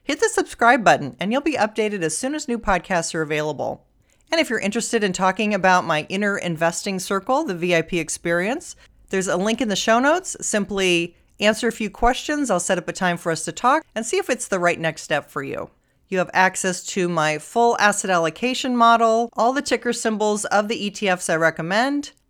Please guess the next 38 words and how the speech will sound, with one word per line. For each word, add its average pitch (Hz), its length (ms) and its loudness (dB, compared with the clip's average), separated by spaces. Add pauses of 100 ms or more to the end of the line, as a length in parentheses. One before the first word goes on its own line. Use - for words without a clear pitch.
and 262 380 0
monthly 208 480 0
webinar 180 480 2
updates 156 500 -2
with 135 180 -6
me. 127 280 -12 (280)
And 330 180 0
we 277 100 -2
still 233 280 2
have 202 280 4
our 180 220 4
review 175 300 0
contest 175 640 0
going. 170 460 -2
You 233 100 -2
have 226 80 2
an 196 80 0
opportunity 190 600 0
to 202 140 -2
win 165 420 -2
ten 214 500 0
Wealthy 180 340 0
Mindset 180 500 0
Blueprint 175 640 -2
audio 196 340 2
sets - 540 0 (300)
valued 170 260 4
at 156 100 2
one 180 160 2
hundred 220 240 -2
ninety-seven 226 580 0
dollars, 220 460 2 (360)
ten 294 200 0
of 254 100 0
my 185 280 2
Wealth 165 360 2
Heiress 156 320 -2
books, 214 520 -4